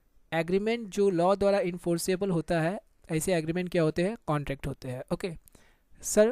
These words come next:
फ्रेडरिक पोलक says every agreement and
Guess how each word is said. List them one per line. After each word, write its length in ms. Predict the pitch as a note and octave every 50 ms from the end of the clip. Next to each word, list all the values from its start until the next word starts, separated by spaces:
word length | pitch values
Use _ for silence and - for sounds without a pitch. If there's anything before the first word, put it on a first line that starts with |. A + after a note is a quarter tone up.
| -
फ्रेडरिक 540 | - - - - F#3+ F#3 F3 F#3 G3+ A3 - - _ _ _ _ _ _
पोलक 380 | F3+ E3+ F3 F#3+ G3+ - - -
says 360 | - - F#3+ F3+ F#3+ - - - _ _ E3
every 240 | E3 E3 F3+ G#3 G#3+ - - F3
agreement 440 | F3 E3 E3+ F3 F3+ F#3+ G3+ G#3 A3 - _ F3
and 240 | D#3+ D#3 D#3 E3